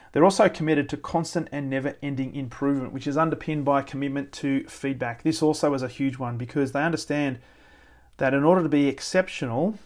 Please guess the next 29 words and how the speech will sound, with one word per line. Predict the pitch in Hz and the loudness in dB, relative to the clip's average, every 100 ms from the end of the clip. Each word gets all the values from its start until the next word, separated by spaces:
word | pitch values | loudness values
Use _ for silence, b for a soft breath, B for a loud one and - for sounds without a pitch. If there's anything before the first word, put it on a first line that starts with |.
| b | b
there's | - 135 | -4 -2
always | 139 151 151 143 | 0 0 0 0
another | 139 135 131 | 0 0 0
level | 127 123 127 - | 0 -2 -2 -6
to | - | -8
get | 117 123 - | -6 -6 -6
to, | 123 113 - | -8 -8 -6
which | 127 - - | -8 -8 -4
presupposes | 190 190 - - 185 214 135 127 120 - b b b b b b | -2 -2 -4 -2 0 2 0 -4 -8 -16 b b b b b b
there's | 131 | -4
an | 127 | -2
improvement | 127 - 165 175 151 | -4 4 6 6 4
that | 123 | -4
needs | 113 131 120 | -4 -6 -6
to | 123 | -6
be | |
made, | 117 120 165 202 B B B | -4 0 0 -2 B B B
and | 151 143 143 | -2 0 0
they're | |
always | 131 156 156 127 | 0 2 2 0
searching | - 165 170 147 | 4 4 2 -6
for | 127 127 | -6 -2
those | 131 127 | 0 0
improvements | 123 - 139 131 120 | -4 -2 0 -2 -6
and | 127 | -4
methods | 131 131 139 123 - | -4 -4 -4 -6 -8
to | - 135 | -8 -6
actually | 123 - | -6 -8
help, | 120 143 131 | -6 -2 -2